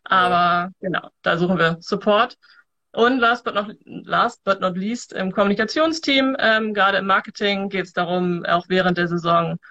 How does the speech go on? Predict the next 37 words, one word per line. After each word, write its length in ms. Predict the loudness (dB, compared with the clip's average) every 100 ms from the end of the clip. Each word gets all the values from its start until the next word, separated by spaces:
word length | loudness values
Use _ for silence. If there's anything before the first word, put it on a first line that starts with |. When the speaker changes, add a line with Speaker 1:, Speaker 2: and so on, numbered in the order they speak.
| -20 _ -2
Speaker 2:
mit 180 | -2
vor 140 | 2 2
Ort 200 | 2 0
zu 100 | -4
sein, 540 | 2 4 2 0 -8
Fotos 360 | -4 -4 -4 -6
zu 100 | -2
machen, 520 | 0 0 -2 -4 -2 2
ähm, 400 | 2 2 -2 -8
Stories 480 | 0 2 2 -2
zu 80 | -6
machen, 320 | -2 0 0
die 80 | -2
Leute 240 | 0 -2 0
bei 120 | 2
Laune 260 | 2 0
zu 160 | -4 -2
halten, 320 | 0 0 0
Banner 320 | 0 2 2 2
aufzuhängen, 640 | 0 -4 -4 -2 -2 -6
also 100 | -10
das 100 | -6
ganze 220 | -6 -6
Thema 260 | -8 -6 -6
Signage, 520 | -2 0 -2 -6 -14 _ -20 -20 -20 _
ähm, 720 | 2 4 2 0 -4 -8 -12 _ -18 -8
liegt 220 | -4 -2
auch 140 | 0
im 60 | 0
Marketing-Team, 840 | 0 -2 -6 -6 -6 -4 -2 -2
unser 260 | -4 -4 -4
Foto-Video-Team 720 | -2 -4 -4 -2 -4 -2 -2
vor 140 | 0 2
Ort 180 | 2 0
mit 120 | -6
zu 140 | -8
betreuen, 640 | -10 -8 -2 2 2 0